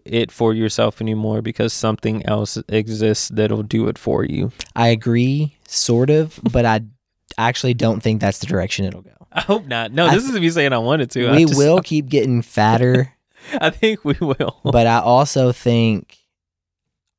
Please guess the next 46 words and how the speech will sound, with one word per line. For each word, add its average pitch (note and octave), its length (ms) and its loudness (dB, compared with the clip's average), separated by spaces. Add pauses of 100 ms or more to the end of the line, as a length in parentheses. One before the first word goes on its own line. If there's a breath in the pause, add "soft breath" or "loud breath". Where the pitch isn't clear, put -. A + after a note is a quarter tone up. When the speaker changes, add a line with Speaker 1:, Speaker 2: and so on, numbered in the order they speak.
(380)
Speaker 2:
I've D3 260 0
read F3+ 320 4 (340)
Yuval B2 420 2
Noah A2 240 4
Harari. G#2+ 640 2 (360)
I've A2 140 0
read A2 140 2
all A2+ 120 4
three B2 160 0
of A#2+ 60 -2
his A#2 140 -2
books. G2+ 240 -8
I've F#2 80 -8
talked G#2 200 -2
about A2 180 0
them A2+ 100 0
a G#2 60 0
bunch, F#2+ 340 -6
but G2+ 60 -2
I'm F#2+ 100 0
a F#2+ 60 -2
big G#2+ 240 0
fan G2 200 0
of F2+ 80 -4
them. C#2 140 -8
Sapiens. C3 680 2 (240)
Speaker 1:
Yeah, A#2 80 -2 (100)
I A#2 100 -4
know A#2 140 0
people A2 240 -4
love G#2+ 200 -2
Sapiens. A#2 420 0
Speaker 2:
Homo C3 120 4
Deus. A#2 800 0 (340)
And G2+ 160 0
then G2+ 140 0
twenty-one A2+ 400 2
Lessons G#2+ 260 -2
for - 80 -2
the G#2+ 80 0
twenty-first G#2 460 0
Century A#2+ 340 2
was G#2+ 160 0
a A#2 60 0
good E3+ 260 2
one. B2 440 2